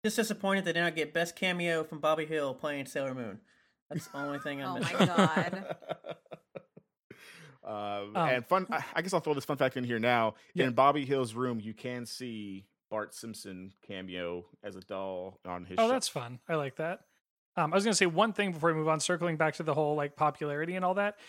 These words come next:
Speaker 4: It's interesting that King of the Hill ended just as streaming was becoming a viable, common thing,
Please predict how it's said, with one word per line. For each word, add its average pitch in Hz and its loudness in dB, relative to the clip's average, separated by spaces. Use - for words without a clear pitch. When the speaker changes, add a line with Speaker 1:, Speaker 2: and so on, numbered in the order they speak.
Speaker 4:
It's 185 0
interesting 247 0
that 202 -2
King 208 -4
of 202 -2
the 196 2
Hill 180 6
ended 160 0
just 175 2
as 180 2
streaming 170 0
was 156 4
becoming 160 0
a 151 4
viable, 147 4
common 151 0
thing, 185 -6